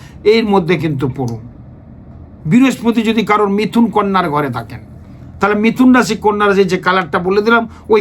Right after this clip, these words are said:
কালারটা ইউজ করুন। আমার কথাটা বুঝতে পারছেন? এটা কিন্তু অনেক অঙ্ক কষে,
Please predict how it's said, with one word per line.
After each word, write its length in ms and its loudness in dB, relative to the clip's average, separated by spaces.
কালারটা 360 -2
ইউজ 240 -2
করুন। 220 -16
আমার 200 0
কথাটা 280 2
বুঝতে 280 -4
পারছেন? 320 -8
এটা 160 0
কিন্তু 220 2
অনেক 160 0
অঙ্ক 180 -4
কষে, 180 0